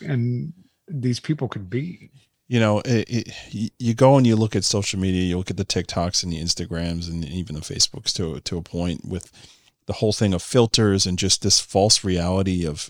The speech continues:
Speaker 2: of
Speaker 1: Mm-hmm.
Speaker 2: creating, you know, this persona of somebody you're not. It's so easy. And, uh, I, I, we're, we're gonna wind down with this last story here 'cause I think it's hilarious. And it,
Speaker 1: All right.
Speaker 2: it's somebody in that world, um,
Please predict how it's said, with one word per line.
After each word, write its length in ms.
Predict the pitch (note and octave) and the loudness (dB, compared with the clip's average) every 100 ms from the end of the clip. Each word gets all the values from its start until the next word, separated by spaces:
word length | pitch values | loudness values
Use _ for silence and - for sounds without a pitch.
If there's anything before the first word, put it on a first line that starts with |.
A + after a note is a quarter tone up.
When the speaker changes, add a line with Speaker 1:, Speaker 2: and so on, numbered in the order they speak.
| - | -8
Speaker 2:
of 220 | F#2 D2+ | -6 -6
Speaker 1:
Mm-hmm. 80 | B2 | -6
Speaker 2:
creating, 600 | G#2+ F#2 G2+ G2+ F#2+ F2 - - - _ _ - | -2 2 4 4 2 -2 -6 -20 -20 _ _ -4
you 140 | F#2 | -2
know, 80 | E2+ | 0
this 140 | F2+ | -2
persona 600 | - - G#2+ - G2+ G#2+ F#2 | -6 -4 0 2 2 2 2
of 120 | F2 | 2
somebody 300 | - F#2+ F#2 | 2 2 2
you're 180 | F2+ D#2+ | 0 -2
not. 280 | E2+ F2+ F#2 | -4 -4 -4
It's 200 | - G#2 | -4 0
so 400 | - - A2 A2+ - | 2 2 2 0 -2
easy. 580 | A2 G#2+ G#2+ F2+ F2 - _ _ _ _ _ | 0 2 2 -2 -4 -10 _ _ _ _ _
And, 480 | E2+ F2+ F2 F2 E2 | -4 -2 0 -2 -2
uh, 180 | F2 - | -2 -2
I, 160 | A2 G#2+ | -2 0
I, 120 | - - - | -2 -4 -4
we're, 120 | A2+ - - B2 | -4 -4 -6 -2
we're 100 | B2 | 4
gonna 140 | C3 | 8
wind 160 | A#2 A#2 | 8 8
down 140 | G#2+ | 6
with 100 | G2+ | 4
this 160 | G2+ - | 2 2
last 240 | F#2 G2 | 0 0
story 280 | - G2+ - | 0 0 0
here 160 | F#2+ D#2+ | -2 -2
'cause 160 | - | -4
I 60 | F2 | -4
think 180 | - G2 | -4 -4
it's 120 | F2+ | -6
hilarious. 600 | F#2 E2+ E2+ E2+ E2+ - - | -6 -6 -6 -6 -4 -4 -2
And 280 | F2+ F2 F#2 - | -4 -2 -4 -4
it, 40 | |
Speaker 1:
All 60 | G2 G2+ | -4 0
right. 80 | |
Speaker 2:
it's 340 | G2+ F#2 - - - - - _ _ _ _ _ - | -2 0 -2 -4 -12 -20 -20 _ _ _ _ _ -6
somebody 640 | - C3+ C#3+ A#2+ A2+ - - | 2 4 6 6 6 2 -2
in 160 | A2+ A2+ | 4 6
that 260 | G#2+ G2 G#2+ | 6 4 0
world, 600 | G2 F#2+ F#2+ F2 E2+ - _ _ _ _ _ _ _ - | 2 4 6 2 -2 -8 _ _ _ _ _ _ _ -4
um, 460 | F2 E2+ D#2+ - | -2 0 -2 -8